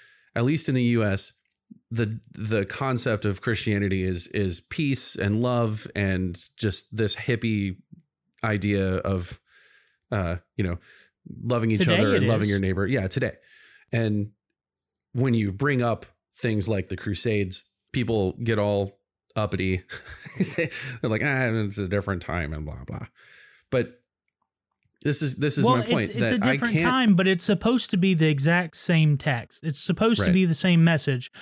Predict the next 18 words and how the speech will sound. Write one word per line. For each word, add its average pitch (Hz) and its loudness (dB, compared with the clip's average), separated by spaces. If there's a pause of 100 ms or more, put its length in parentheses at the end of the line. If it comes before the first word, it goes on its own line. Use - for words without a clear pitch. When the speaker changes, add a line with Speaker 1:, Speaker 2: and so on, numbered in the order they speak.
(260)
Speaker 2:
So 180 2
how 220 4
does 220 2
the 190 4
message 185 4
change 180 2
just - 0
given 165 4
the 143 0
time? 135 0 (640)
Because 175 2 (160)
that's, - -2 (160)
if, 185 2 (140)
if 170 0
it's 190 0
a 170 2 (160)
continuous 190 4
message 170 0